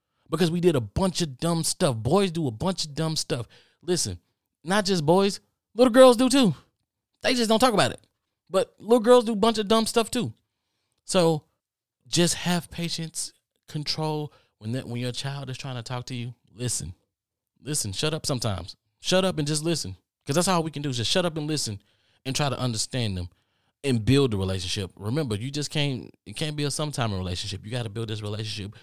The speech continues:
You gotta listen to them. Right? I know, um, I know more about anime.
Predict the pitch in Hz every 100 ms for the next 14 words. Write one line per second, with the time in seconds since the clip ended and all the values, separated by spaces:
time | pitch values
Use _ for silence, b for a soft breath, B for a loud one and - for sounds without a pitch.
0 | B B - 101 107 92 95 101 95 92
1 | 82 87 _ _ _ _ _ _ _ 110
2 | 120 - 127 120 101 98 - 123 127 113
3 | 104 104 117 110 98 90 - 135 135 131
4 | 131 127 131